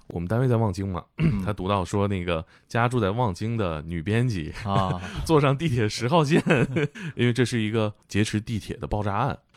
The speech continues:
Speaker 1: 所以他读到那儿的时候，天哪，我们晚上九点玩，玩到了九十点钟吧。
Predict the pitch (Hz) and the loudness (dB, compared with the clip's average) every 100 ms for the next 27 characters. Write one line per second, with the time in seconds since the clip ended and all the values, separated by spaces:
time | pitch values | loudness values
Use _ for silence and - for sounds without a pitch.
0 | _ 160 165 165 123 151 180 151 120 120 | _ -4 -2 -2 -2 -2 -2 -2 -2 -2
1 | 151 - - 208 220 160 92 92 156 185 | -4 -6 -4 -2 2 2 0 -2 -2 -2
2 | 101 151 127 127 165 85 65 85 80 - | -2 -4 -2 -2 -2 -4 -6 -6 -6 -8
3 | 92 123 156 120 - - 92 151 92 92 | -4 -2 0 -2 -6 -6 -2 -2 -2 -2
4 | 165 92 | -2 -2